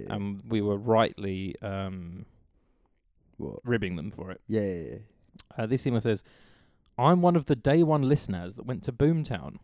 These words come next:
Speaker 1: Yeah.
Speaker 2: It's a real shame that makes me an outcast 'cause one of my
Speaker 1: <laughs>
Speaker 2: bleakest moments was being angry, coked, and going back to my tent at only about one A M
Speaker 1: Yeah.
Speaker 2: to listen to the shit show
Speaker 1: <laughs>
Speaker 2: exclusive episode on noise-cancelling headphones,
Speaker 1: <laughs>
Speaker 2: knowing full well Tushin would disapprove."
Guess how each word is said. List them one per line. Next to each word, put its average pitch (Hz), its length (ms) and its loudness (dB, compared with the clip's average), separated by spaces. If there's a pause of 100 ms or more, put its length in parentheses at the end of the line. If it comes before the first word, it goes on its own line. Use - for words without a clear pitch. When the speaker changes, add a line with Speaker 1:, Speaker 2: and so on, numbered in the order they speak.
Speaker 1:
Yeah. 151 200 4 (140)
Speaker 2:
It's - 140 2
a 139 60 8
real 190 240 8
shame 123 500 2 (480)
that 123 160 2
makes 147 240 0
me 139 80 4
an 120 80 0
outcast 104 580 -2
'cause 117 240 0
one 143 140 4
of 147 100 0
my 135 140 4
Speaker 1:
<laughs> 131 140 0
Speaker 2:
bleakest 151 380 2
moments 139 440 0
was 110 140 2
being 117 340 2
angry, 123 480 -2
coked, - 440 -2
and 120 140 -12
going 120 220 0
back 131 200 -2
to 127 80 -6
my 107 120 -2
tent 101 380 -4
at 50 100 -6
only 120 240 2
about 107 260 0
one 139 220 0
A 143 100 -6
M 87 300 -6 (240)
Speaker 1:
Yeah. 87 120 -10
Speaker 2:
to - 180 -6
listen 151 280 0
to 160 100 -2
the 139 120 0
shit - 300 -4
show 494 320 6 (260)
Speaker 1:
<laughs> 440 280 -12
Speaker 2:
exclusive 151 720 8
episode 104 600 2
on 110 200 0
noise-cancelling 127 680 4
headphones, 131 500 0
Speaker 1:
<laughs> 381 180 8
Speaker 2:
knowing 123 280 6
full 214 260 2
well 185 220 6
Tushin 156 340 4
would 107 120 -4
disapprove." 117 540 -2